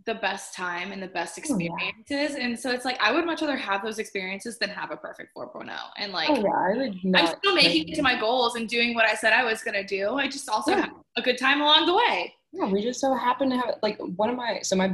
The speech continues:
Speaker 2: best friend is in medical school right now. I think me and her, we had a very good time. Like, <laughs> and it's because we were both pre-med. And so it's like, what, in anyone that is pre-med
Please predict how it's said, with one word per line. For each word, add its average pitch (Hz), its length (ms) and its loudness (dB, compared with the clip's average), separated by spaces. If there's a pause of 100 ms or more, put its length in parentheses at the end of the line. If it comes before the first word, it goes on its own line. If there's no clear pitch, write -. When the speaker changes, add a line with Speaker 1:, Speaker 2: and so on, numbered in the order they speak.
(120)
Speaker 2:
best - 240 2
friend 147 180 0
is 160 100 -6
in 156 60 -2
medical 151 280 -2
school 139 200 0
right 123 140 2
now. - 200 -6 (960)
I 226 340 4
think 226 360 0 (600)
me 175 400 2
and 247 140 0
her, 185 600 -4 (420)
we 311 300 4
had 349 180 0
a 190 180 -4
very 147 320 -12
good - 140 -20
time. - 280 -20 (180)
Like, 180 220 4
<laughs> - 380 -2
and - 180 0 (480)
it's 240 340 0 (200)
because 220 340 0
we 202 80 2
were 180 200 2
both 185 300 0 (400)
pre-med. 160 460 2
And 175 140 -2
so 185 120 2
it's 185 180 -2
like, 185 220 2
what, 165 220 0
in 170 280 -2
anyone 240 540 -2
that 214 160 -2
is 160 380 0 (560)
pre-med 156 600 4